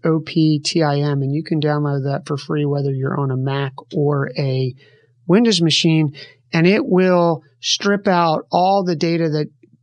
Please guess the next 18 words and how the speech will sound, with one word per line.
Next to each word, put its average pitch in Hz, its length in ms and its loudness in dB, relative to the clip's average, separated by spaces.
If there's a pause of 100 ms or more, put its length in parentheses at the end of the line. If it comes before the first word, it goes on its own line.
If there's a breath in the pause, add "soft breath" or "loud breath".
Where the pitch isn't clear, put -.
(120)
is 151 200 0
behind 190 500 2
the 175 120 2
image 165 340 2
that 147 160 0
you 143 180 -2
don't 156 300 2
need, 151 260 2
that 139 160 -4
makes 151 240 -2
it - 160 -10
fat 151 240 2
and 143 140 0
bloated, 143 400 0 (400 loud breath)
and 151 120 2
reduce 151 460 2
your 143 140 -2
image. 135 480 -2